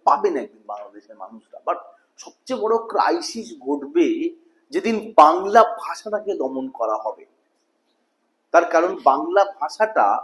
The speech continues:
দমন একটা কোল্যাটারাল ড্যামেজের মতন আসবে। যখনই other factor বা যদি other factor গুলো বড় হয়ে যায়, তারাই ডমিনেট করা শুরু করে, শুরুতে, শুরুতে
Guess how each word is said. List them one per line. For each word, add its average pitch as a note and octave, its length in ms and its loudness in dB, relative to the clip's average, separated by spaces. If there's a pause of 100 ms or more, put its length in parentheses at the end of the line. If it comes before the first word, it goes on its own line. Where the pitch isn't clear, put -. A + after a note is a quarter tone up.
(420)
দমন E3+ 540 2 (280)
একটা - 600 4 (220)
কোল্যাটারাল B3 640 6
ড্যামেজের G#3 560 4
মতন F3+ 280 -4
আসবে। - 480 -2 (1400)
যখনই A3+ 540 0 (360)
other A3 240 8
factor F#3 640 2 (300)
বা C#3+ 120 10
যদি D3+ 680 0 (200)
other F3 220 8 (140)
factor F3 460 0
গুলো F#3 300 0
বড় B2+ 240 2
হয়ে C#3+ 320 -2
যায়, A2 540 2 (800)
তারাই D#3 360 6
ডমিনেট E3 560 -2
করা D#3+ 220 -2
শুরু D3 300 -8
করে, B2 380 2 (280)
শুরুতে, C#4 420 4
শুরুতে C#4+ 360 4